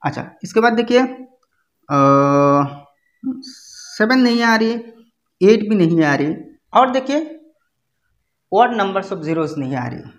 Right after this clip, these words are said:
मतलब ज़ीरो एक बार, तीन बार, पाँच बार, सात बार, odd times ज़ीरो नहीं आ रही, ठीक है। तो यहाँ पहले ये रीजन लिख सकते हैं कि, uh, we know that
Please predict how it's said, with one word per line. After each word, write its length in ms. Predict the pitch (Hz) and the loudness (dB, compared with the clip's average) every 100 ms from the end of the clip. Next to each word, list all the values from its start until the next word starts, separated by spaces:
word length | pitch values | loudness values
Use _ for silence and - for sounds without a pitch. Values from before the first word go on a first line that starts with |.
| - | -8
मतलब 500 | 160 190 247 240 - - _ 170 | -6 -4 -6 -6 -18 -20 _ -8
ज़ीरो 300 | 151 247 262 | -4 0 2
एक 300 | 220 214 208 | 2 0 4
बार, 260 | 214 208 - | 4 2 -6
तीन 220 | 190 190 | -8 0
बार, 260 | 190 190 | 2 2
पाँच 340 | 185 190 170 180 | 0 -4 -4 -2
बार, 220 | 165 165 | 0 0
सात 400 | - 135 123 - | -2 -6 -8 -6
बार, 300 | 131 104 - - _ - - | -8 -8 -14 -20 _ -10 0
odd 200 | 233 226 | 0 2
times 180 | 269 277 | -2 -2
ज़ीरो 280 | 202 220 214 | -2 -2 -2
नहीं 240 | 180 170 | -4 -4
आ 120 | 147 | -2
रही, 160 | 127 127 - - _ _ _ _ _ _ _ | -4 -8 -14 -20 _ _ _ _ _ _ _
ठीक 140 | 202 196 | -4 -4
है। 360 | 120 - _ _ _ _ _ _ _ _ | -8 -14 _ _ _ _ _ _ _ _
तो 320 | 214 220 - _ | -8 -8 -14 _
यहाँ 300 | 185 214 262 | -4 2 2
पहले 360 | 262 247 254 294 | 2 0 0 0
ये 300 | 277 233 233 | 0 2 2
रीजन 340 | 226 240 233 | 0 -2 -2
लिख 160 | 190 185 | -4 -6
सकते 320 | 196 180 190 | -8 -6 -6
हैं 160 | 214 | -6
कि, 360 | 220 277 - - - _ _ _ _ _ - _ _ 170 | -6 -6 -6 -12 -20 _ _ _ _ _ -20 _ _ 2
uh, 540 | 165 160 160 160 170 - 208 | 4 4 6 6 4 2 2
we 100 | 320 | 2
know 180 | 214 175 285 320 - - _ _ _ _ _ - - 151 | 4 4 2 0 -10 -20 _ _ _ _ _ -20 -10 0
that 200 | 160 - | 2 2